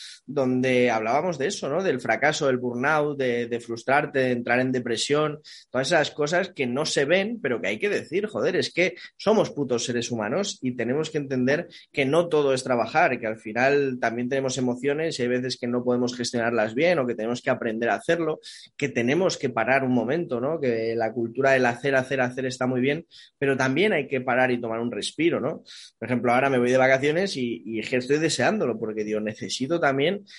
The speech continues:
eh, después de cuatro meses de acción constante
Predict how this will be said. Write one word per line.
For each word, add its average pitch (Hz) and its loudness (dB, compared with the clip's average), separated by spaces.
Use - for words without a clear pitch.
eh, 120 2
después 120 -2
de 131 -2
cuatro 127 0
meses 135 -2
de 127 2
acción 135 -2
constante 131 -2